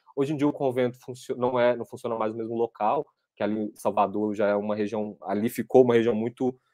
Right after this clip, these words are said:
de comércio muito intenso, e as freiras, elas dizem, né, argumentam, preferem, preferiram se lo-, deslocar pra viver a contemplação de forma mais, mais fácil do que ali em pleno centro de Salvador. É, mas, mas o, o convento t-, tinha essa característica, né, e pra elas e pra certa,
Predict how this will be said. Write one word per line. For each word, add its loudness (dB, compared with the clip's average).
de -14
comércio 4
muito -2
intenso, 2
e 6
as -2
freiras, 2
elas 6
dizem, 4
né, 4
argumentam, 0
preferem, 0
preferiram -2
se -14
lo-, 0
deslocar 2
pra -2
viver 0
a 4
contemplação -2
de -16
forma -2
mais, -6
mais 2
fácil 10
do -2
que -4
ali 2
em -6
pleno -4
centro -8
de -20
Salvador. 2
É, 2
mas, 4
mas 6
o, 6
o 2
convento 4
t-, -20
tinha 0
essa -4
característica, 2
né, 4
e 0
pra 6
elas 6
e 0
pra 2
certa, -2